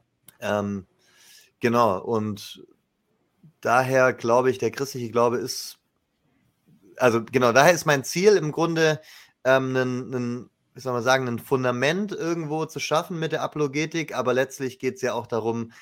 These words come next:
dass dann auf dieses Fundament ein Haus gebaut wird, äh, in dem gelacht, gelebt,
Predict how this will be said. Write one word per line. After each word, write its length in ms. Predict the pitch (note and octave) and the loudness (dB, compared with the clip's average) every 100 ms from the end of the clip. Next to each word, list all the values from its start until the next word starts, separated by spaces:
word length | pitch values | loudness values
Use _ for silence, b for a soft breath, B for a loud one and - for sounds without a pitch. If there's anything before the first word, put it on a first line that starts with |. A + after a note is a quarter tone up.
| B | B
dass 240 | - A2+ - | -6 -6 -2
dann 440 | A#2 A2 A2 G#2 b b | -2 -2 -4 -8 b b
auf 220 | - A#2+ A#2 | -4 -4 -4
dieses 280 | A#2+ A#2 | -8 -8
Fundament 540 | - A#2+ A2+ A2+ A#2+ A2+ | -6 -4 -2 -2 -4 -6
ein 120 | A2 | -2
Haus 280 | A#2+ D3 - | 2 2 0
gebaut 460 | G#2+ G2+ G2 G2 | -2 0 0 -2
wird, 280 | G#2 A2+ - b b b - | 0 0 -2 b b b -4
äh, 200 | A2+ A2 | -4 -2
in 140 | A2+ | -4
dem 240 | A2 A2 A2 | -2 -2 -2
gelacht, 480 | A2 A#2+ C3+ - - | 2 2 2 -4 -10
gelebt, 720 | A2+ A#2+ C3 C3 - - | -2 2 2 0 -16 -20